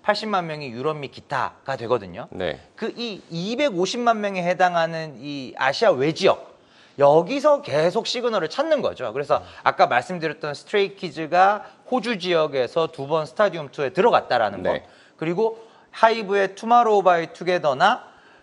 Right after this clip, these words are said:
Speaker 1: 어, 어떤 작은 비상장 엔터사지만 케이큐 엔터의 에이티즈 같은 팀들이
Speaker 2: 음.
Speaker 1: 올해 처음으로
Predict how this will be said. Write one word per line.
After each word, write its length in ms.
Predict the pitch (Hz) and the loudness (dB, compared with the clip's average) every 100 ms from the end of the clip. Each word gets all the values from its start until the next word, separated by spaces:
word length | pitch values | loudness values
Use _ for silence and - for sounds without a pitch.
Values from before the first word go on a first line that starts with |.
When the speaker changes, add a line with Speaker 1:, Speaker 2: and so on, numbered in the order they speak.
| _ | _
Speaker 1:
어, 340 | - 135 131 131 | -2 2 2 2
어떤 240 | 143 165 | -2 -8
작은 320 | - 156 170 180 | -2 0 0 -4
비상장 400 | 151 226 233 190 | 2 2 2 0
엔터사지만 800 | 156 170 160 156 131 143 156 | 2 2 4 2 0 -4 -6
케이큐 340 | 156 262 262 247 | -2 -4 -2 -2
엔터의 360 | 190 170 175 - | -2 0 -2 2
에이티즈 500 | 170 233 - 202 190 | 0 0 -6 -4 2
같은 300 | 143 - 151 | 2 0 -10
팀들이 460 | 240 208 170 220 | -6 -4 -4 -6
Speaker 2:
음. 140 | - 127 | -6 -2
Speaker 1:
올해 160 | 160 | -2
처음으로 640 | - 240 247 180 180 226 | 0 0 0 0 0 0